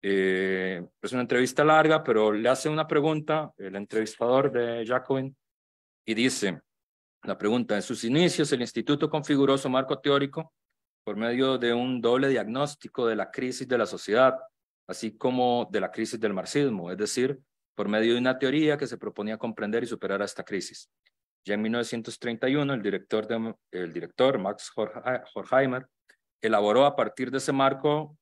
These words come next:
las programáticas tareas del Instituto de Investigación Social". "¿Cuáles son las tareas hoy?", le pregunta el entrevistador al actual director del programa. Y la respuesta es muy lacónica, dice,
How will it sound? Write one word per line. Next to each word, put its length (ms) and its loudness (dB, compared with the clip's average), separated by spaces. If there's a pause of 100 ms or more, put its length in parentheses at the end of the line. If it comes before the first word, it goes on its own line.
(160)
las 200 -4
programáticas 800 0
tareas 340 0
del 160 -2
Instituto 540 -6
de 60 0
Investigación 500 -8
Social". 360 -14 (480)
"¿Cuáles 220 0
son 140 0
las 120 -4
tareas 460 2
hoy?", 260 -2 (640)
le 80 -16
pregunta 920 -4
el 320 -8
entrevistador 680 -10 (500)
al 120 -8
actual 260 -10
director 440 -8
del 180 -8
programa. 540 -6
Y 320 -6
la 100 -2
respuesta 440 -2
es 40 2
muy 140 4
lacónica, 500 2
dice, 320 -4